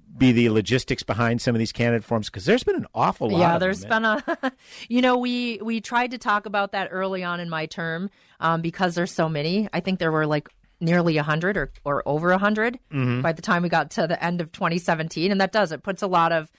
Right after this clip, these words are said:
Speaker 2: uh, time and stress on candidates to drive all over the state. I was going to a lot of these too. So,
Speaker 1: Sure,
Speaker 2: you
Speaker 1: sure.
Speaker 2: know, I've got over a hundred thousand miles on my car now.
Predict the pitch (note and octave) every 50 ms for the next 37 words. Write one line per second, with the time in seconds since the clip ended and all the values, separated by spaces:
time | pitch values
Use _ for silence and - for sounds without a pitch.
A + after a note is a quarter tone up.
0 | _ _ _ _ - D#3 B2+ - - - - G3+ G3 G3 G3 F#3+ F#3+ F#3+ F3+ D#3+
1 | D#3+ - - F#3 E3 E3 - F#3+ F3 E3+ E3 E3 E3 - _ _ F3 D#3+ D#3 E3
2 | E3 D#3 - - - E3 - E3+ D3+ D#3+ D#3+ D#3 D#3 D3+ D3 D3+ C#3+ D3 - -
3 | D#3 E3 D#3+ C#3+ D3+ D#3 D#3 - - D#3+ D#3+ E3+ - E3+ E3 D#3+ D#3 D#3+ D#3 D3
4 | D3 C#3+ - - - F#3+ D#3+ F3+ G#3 G#3+ - - G3 D#3+ D3 A#2 A#2+ C3+ A#2+ -
5 | - F#3+ G3 F#3+ G#3 G3 - A3 G#3+ G#3+ G#3 G3+ G#3 G3 G#3+ G#3 G3 G3 F#3+ -
6 | F#3+ F3+ F#3 F#3 F#3+ F#3 F3+ F3 F3 F3 F3 F3 D#3+ D#3+ E3 D#3+ E3+ F#3 - C4+
7 | A3 A3+ A#3 A#3+ B3+ C4+ D4+ D4